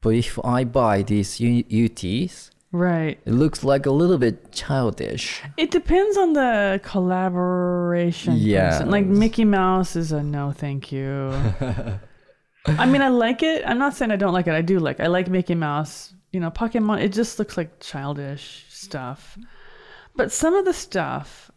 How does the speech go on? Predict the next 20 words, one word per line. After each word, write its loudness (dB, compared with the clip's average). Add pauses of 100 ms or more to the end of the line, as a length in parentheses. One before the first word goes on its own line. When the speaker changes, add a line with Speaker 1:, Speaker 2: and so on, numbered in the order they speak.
Speaker 2:
um, -6
like -4
the -2
camera -2
one -4
that -2
you 0
mentioned, -2
I'm 2
looking 0
at 0
online, 0 (320)
it 2
looks 2
very 2
adult. -2 (260)
And 0
there's 0
some 0
art -2